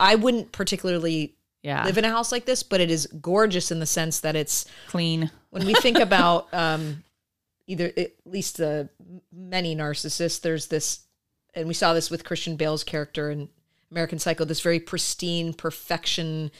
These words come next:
Speaker 1: Everything has its place. Everything is just completely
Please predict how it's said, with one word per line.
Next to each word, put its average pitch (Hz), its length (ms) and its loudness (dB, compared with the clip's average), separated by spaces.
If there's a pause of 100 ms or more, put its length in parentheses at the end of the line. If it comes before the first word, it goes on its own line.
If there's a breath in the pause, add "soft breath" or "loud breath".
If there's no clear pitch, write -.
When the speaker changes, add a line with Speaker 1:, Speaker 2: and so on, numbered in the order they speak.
(320 soft breath)
Speaker 1:
Everything 180 440 2
has 170 200 2
its 156 200 -4
place. 175 560 2
Everything 165 440 0
is 151 160 0
just - 320 0
completely 160 760 0